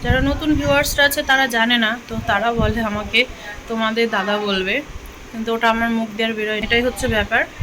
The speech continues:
মানে আমারও বলে বলে না, আমি কোনোদিনও বলতাম না, না ওর নাম নিতাম, না ওকে ব-, মানে দাদা বলতাম। আমি সবসময় জুথির বাবাই বলতাম। কিন্তু আমাকে এই এত বড় জিনিসটা, মানে এত বড় কাজটাতে আমার ভেতরেরটা যে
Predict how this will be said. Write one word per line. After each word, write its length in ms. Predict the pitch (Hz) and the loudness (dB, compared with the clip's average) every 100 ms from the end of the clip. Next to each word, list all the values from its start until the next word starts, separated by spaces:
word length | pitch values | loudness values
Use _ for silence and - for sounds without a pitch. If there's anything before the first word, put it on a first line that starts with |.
| - - - - | -4 -6 -10 -4
মানে 200 | 220 226 | 0 4
আমারও 360 | 214 240 254 | 4 4 0
বলে 280 | 254 240 254 | 2 2 2
বলে 360 | 254 254 262 285 | 4 2 4 4
না, 120 | 294 | 4
আমি 420 | 254 202 226 277 277 - - | 4 4 6 4 2 -8 -12
কোনোদিনও 380 | 233 240 277 294 | -6 0 2 2
বলতাম 380 | 247 226 214 196 | 0 -2 -2 -2
না, 80 | 196 | 0
না 180 | 214 | 0
ওর 80 | 247 | 0
নাম 260 | 247 220 247 | 2 2 2
নিতাম, 320 | 269 277 285 | 0 0 0
না 280 | 277 269 269 | 0 0 0
ওকে 200 | 254 247 | -6 -10
ব-, 440 | 214 208 - 220 | -10 -8 -6 -4
মানে 340 | 214 214 208 208 - - - - - | -4 0 0 0 -6 -14 -6 -4 0
দাদা 240 | 214 233 | 0 0
বলতাম। 360 | 220 190 185 190 - - | -2 -4 -6 -10 -10 -6
আমি 180 | 220 | -4
সবসময় 440 | 247 247 - 262 262 | -2 -2 -2 -2 -2
জুথির 320 | 233 - 254 | -2 -4 -4
বাবাই 320 | 220 202 220 | -2 0 0
বলতাম। 340 | 226 180 175 180 180 - - - - - - - | -2 -6 -8 -12 -14 -16 -16 -16 -16 -14 -12 -4
কিন্তু 460 | 269 277 269 320 494 - - - - - - - - - - - - | 0 0 0 -4 -4 -10 -20 -14 -8 -4 -2 -2 -4 -10 -16 -14 -6
আমাকে 600 | 220 233 247 269 262 262 - | -2 -2 0 4 6 4 2
এই 380 | 233 254 262 262 | 2 2 2 0
এত 200 | 226 233 | -2 -2
বড় 260 | 254 254 262 | 0 2 2
জিনিসটা, 800 | 247 247 262 - 247 247 247 247 | 0 0 0 0 0 0 0 0
মানে 220 | 247 233 | -2 0
এত 220 | 220 226 | 0 0
বড় 220 | 247 240 247 | -2 -2 -2
কাজটাতে 480 | 233 226 - 233 | -2 -2 -4 -2
আমার 220 | 233 233 226 | -2 0 -2
ভেতরেরটা 600 | 220 190 226 233 233 | -2 -2 -2 -2 0
যে 120 | 233 | -2